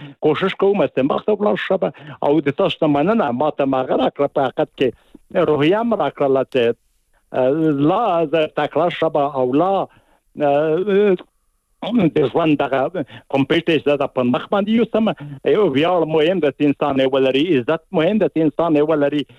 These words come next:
نو دا نور مسایل دومره زیات اهمیت نه لري. نیک نوم، دغه ټول مسایل هغه مسایل،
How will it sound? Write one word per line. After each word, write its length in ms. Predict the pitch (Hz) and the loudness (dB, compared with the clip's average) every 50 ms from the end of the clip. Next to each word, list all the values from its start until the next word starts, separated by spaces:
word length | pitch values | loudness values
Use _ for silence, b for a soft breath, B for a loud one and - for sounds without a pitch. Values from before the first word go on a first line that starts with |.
| b b b b b b | b b b b b b
نو 180 | - 131 135 135 | 0 0 2 2
دا 160 | 131 151 147 | 0 0 0
نور 200 | 151 175 190 190 | 2 2 2 2
مسایل 380 | 170 160 143 - - 147 156 175 | 0 -2 -2 -2 0 0 0 0
دومره 280 | - - 170 156 143 | 0 -2 0 0 0
زیات 320 | 123 - 156 185 175 - 196 | 0 0 0 -2 -2 -2 -2
اهمیت 360 | 175 143 131 143 170 180 170 - | 0 2 2 2 2 2 0 -2
نه 100 | 185 196 | 0 2
لري. 360 | 269 320 339 311 208 131 107 - b b b b b 131 | 2 2 2 2 0 0 -2 -4 b b b b b 0
نیک 340 | 147 170 196 208 196 - - | 2 2 2 0 -2 -4 -2
نوم، 220 | 165 175 147 123 110 - | -2 0 0 0 -2 -2
دغه 300 | 123 - 170 160 147 143 | -2 -2 -2 -2 -2 -2
ټول 280 | - - - 226 285 | -2 -2 0 2 2
مسایل 400 | 262 220 170 - - 160 165 170 | 2 2 0 0 0 0 0 0
هغه 160 | 170 165 160 156 | 0 0 0 0
مسایل، 520 | 151 135 - - 196 190 190 202 175 | -2 0 0 0 0 0 0 0 -2